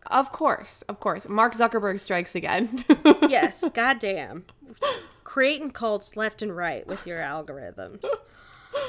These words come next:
Speaker 2: Um, but they, you know, they met, they instantly had a connection, and then they moved into the luxury building in twenty fourteen. So they had just moved in there when this kid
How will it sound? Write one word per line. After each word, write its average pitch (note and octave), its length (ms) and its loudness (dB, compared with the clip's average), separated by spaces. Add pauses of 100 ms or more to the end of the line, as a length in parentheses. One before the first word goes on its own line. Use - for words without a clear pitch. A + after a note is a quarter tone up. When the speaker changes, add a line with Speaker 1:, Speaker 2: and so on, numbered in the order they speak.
(180)
Speaker 2:
Um, G#3 640 4 (240)
but A3+ 180 4
they, A3 500 0
you A3 160 -8
know, F#3+ 200 -2
they F#3 160 -4
met, G3+ 420 0 (120)
they F#3 140 0
instantly E3+ 920 -8 (140)
had F#3 200 -2
a E3+ 60 -4
connection, A#3+ 800 -2
and G3+ 260 -6
then F#3+ 140 -4
they F3 140 -4
moved F#3 420 -6
into F#3 320 -8
the F3 140 -10
luxury D#3+ 560 -8
building D3 760 -10 (140)
in D#3+ 340 -10 (240)
twenty F#3 320 -6
fourteen. - 640 -12 (180)
So G3+ 500 0 (360)
they B3+ 240 4
had A3 380 0
just F#3 360 -4
moved E3+ 300 -8
in D#3+ 140 -8
there C#3+ 180 -8
when D#3 460 -8 (200)
this E3 220 -8
kid - 380 -8